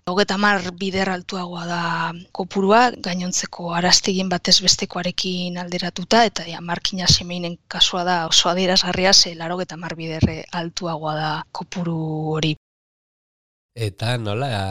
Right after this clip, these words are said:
Speaker 2: egiten dira azterketa horiek? Nola jakin dezakete hor agertzen dena norbaitek kontsumitutako droga dela, adibidez?
Speaker 1: Bueno, lehenik eta behin lortu behar dira lagin adierazgarriak. Eta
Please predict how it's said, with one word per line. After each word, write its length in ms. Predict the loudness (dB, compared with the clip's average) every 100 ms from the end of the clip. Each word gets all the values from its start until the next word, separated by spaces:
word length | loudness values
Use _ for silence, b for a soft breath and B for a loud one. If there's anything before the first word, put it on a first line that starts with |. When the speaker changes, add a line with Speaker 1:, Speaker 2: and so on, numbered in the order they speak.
| -4 -6
Speaker 2:
egiten 520 | -2 -2 -2 -4 -4
dira 300 | -4 -4 -4
azterketa 680 | -6 -6 -6 -4 -6 -4 -4 -4
horiek? 400 | -4 -6 -8 -14
Nola 240 | -8 -4
jakin 340 | -2 -4 -4 -8
dezakete 500 | -8 -8 -8 -6 -4
hor 120 | -2
agertzen 760 | -4 -4 -6 -6 -6 -6 -8 -8
dena 280 | -6 -4 -4
norbaitek 760 | -4 -6 -6 -6 -6 -8 -12
kontsumitutako 920 | -8 -6 -2 -2 0 -2 -2 -2 -2 -4
droga 580 | 0 0 0 -4 -8 -10
dela, 280 | -8 -8 -8
adibidez? 500 | -10 -8 -8 -8 -12 -18 _ _ _ _ _ _ _ _ 0
Speaker 1:
Bueno, 280 | 4 6 8
lehenik 300 | 8 8 8
eta 160 | 8
behin 300 | 8 6 2 -4 -8 -4 -2
lortu 240 | 0 4
behar 120 | 4
dira 200 | 6 6
lagin 320 | 4 4 0 -2
adierazgarriak. 800 | -2 0 0 0 -4 -10 -10 -14 -10 -8
Eta 260 | -6 -6